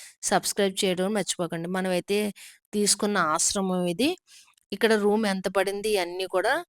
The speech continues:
లాస్ట్ వీడియోలో చెప్తా. ఈ ఆశ్రమంలోనే మనకి భోజనం కూడా హ్మ్, ఫ్రీగా పెడతారు. ఉదయం టిఫిను, సాయంత్రం టి-, భోజనం, మధ్యాహ్నం భోజనం,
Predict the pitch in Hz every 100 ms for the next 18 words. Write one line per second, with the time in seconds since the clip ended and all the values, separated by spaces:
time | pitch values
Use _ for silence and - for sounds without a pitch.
0 | _ _ - 180 175 185 - 185 175 185
1 | 208 202 - - 165 - - - _ 226
2 | 226 190 196 - 208 208 202 226 247 220
3 | 214 190 185 185 202 202 196 185 233 208
4 | 202 - - _ - 185 185 185 - 208
5 | 208 202 214 196 175 - 185 208 233 180
6 | 196 202 190 - 196 226 254 226 180 175
7 | 180 196 196 185 190 180 175 180 175 190
8 | 254 208 170 170 180 185 170 160 160 226